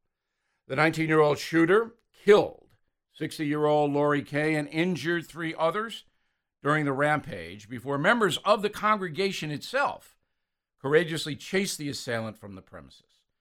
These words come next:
Suspect now in custody facing a murder charge. On the campaign trail, Joe Biden making news,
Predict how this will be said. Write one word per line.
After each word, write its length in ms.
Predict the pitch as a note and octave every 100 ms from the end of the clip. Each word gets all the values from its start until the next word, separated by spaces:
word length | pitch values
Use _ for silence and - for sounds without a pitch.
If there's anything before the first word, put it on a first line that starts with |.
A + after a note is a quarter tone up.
| _ -
Suspect 380 | E3+ D#3+ D3+
now 320 | C3 D#3+ F3 D#3
in 160 | C#3+
custody 500 | C3 D3+ D3 D#3+ D#3+
facing 640 | D3+ D#3+ C#3+ D3 D3+ C#3+ -
a 160 | B2
murder 520 | B2+ A#2 A2+ A2+ A2+ - _ _
charge. 300 | A#2+ E2+ - _ _ _ _
On 120 | C3+
the 80 | D#3
campaign 460 | D3+ D#3 C3 D3+ D3
trail, 320 | C3+ D3+ C#3
Joe 220 | A2+ C#3
Biden 420 | A#2+ C3 C#3 A2
making 340 | G#2 F2+ F2+ E2
news, 440 | D#2+ D#2+ C3 -